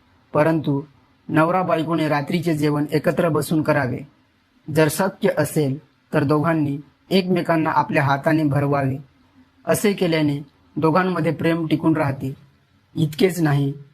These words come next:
तर एकमेकांप्रती सन्मान आणि आत्मविश्वासही वाढतो. दोन, जोडीदाराकडे लक्ष द्या.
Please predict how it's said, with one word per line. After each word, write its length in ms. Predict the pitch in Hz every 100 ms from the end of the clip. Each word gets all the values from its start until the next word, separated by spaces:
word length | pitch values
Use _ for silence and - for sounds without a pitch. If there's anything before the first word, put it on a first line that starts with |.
| _ -
तर 100 | 160
एकमेकांप्रती 1120 | 160 175 185 175 170 160 165 139 151 139 139 - _ -
सन्मान 500 | - 160 156 143 139 143 _ -
आणि 200 | 160 160
आत्मविश्वासही 880 | 151 139 170 180 151 - 165 - 165
वाढतो. 480 | 151 147 139 139 139 _ _ _ _ _ _ _ _ _ _ _ _ _ _ _ -
दोन, 340 | 156 160 127 117 - _ _ _ _ -
जोडीदाराकडे 760 | 147 160 185 170 170 165 165 151
लक्ष 260 | 160 -
द्या. 220 | 160 131